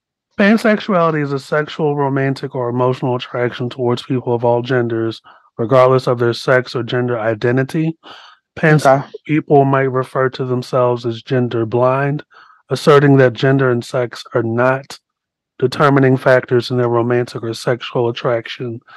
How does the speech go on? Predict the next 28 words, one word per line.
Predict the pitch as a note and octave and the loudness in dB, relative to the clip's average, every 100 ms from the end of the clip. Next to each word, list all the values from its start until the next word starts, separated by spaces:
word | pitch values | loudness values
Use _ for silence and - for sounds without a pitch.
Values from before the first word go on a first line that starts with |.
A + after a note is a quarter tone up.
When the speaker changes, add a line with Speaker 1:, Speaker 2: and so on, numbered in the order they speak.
| - - | -20 -6
Speaker 1:
to | C#3 | 2
others. | C3 A#2+ A2+ A2+ - - - - _ - | 4 6 4 0 -6 -14 -20 -20 _ 0
Pansexuality | D3+ D3 D#3+ C#3+ C3 D3+ C#3 B2+ | 4 4 4 4 4 4 4 2
Speaker 2:
Mm. | |
Speaker 1:
is | C3 | -2
sometimes | D3+ C#3 C3+ C#3 C3 | -2 -2 -2 -2 -2
considered | C#3 B2+ D3 C3 B2+ | -6 -4 -2 0 -2
a | B2 | -4
sexual | - C#3 B2+ - C3+ B2+ - - - - - | -2 -2 -2 -6 -4 -4 -6 -16 -20 -14 -2
orientation | C#3+ B2+ B2+ C#3 C3 C#3 B2 | 2 2 0 0 -2 -2 -2
in | A#2+ | -2
its | A#2 - | -4 -2
own | D#3+ F#3 D#3+ | 2 4 4
right, | A#2+ A#2 C#3+ - _ _ - | 2 0 -6 -12 _ _ -4
or | D3 C3+ | 2 4
at | C#3+ | 4
other | D3 C#3+ C3+ | 2 2 0
times | D3 B2+ B2 C3+ | -2 -4 -4 -6
a | A2 | -8
branch | B2+ B2+ - | -4 -4 -4
of | A#2 | -6
bisexuality, | B2+ A#2+ B2 B2 A2+ - A#2+ A2 A2 - - - - - - - | -4 -4 -4 -8 -8 -4 -2 -2 -6 -14 -20 -20 -20 -20 -20 -2
to | D#3+ | 0
indicate | D3 D3 - C#3 D3+ | 2 2 4 2 4
a | C#3 C3 | 4 4
lack | B2 C3 C3 C3+ D3 | 4 4 2 0 0
of | B2 A2 | -2 -2
gender | C#3 C3 B2+ B2+ B2 | -2 -2 0 0 -2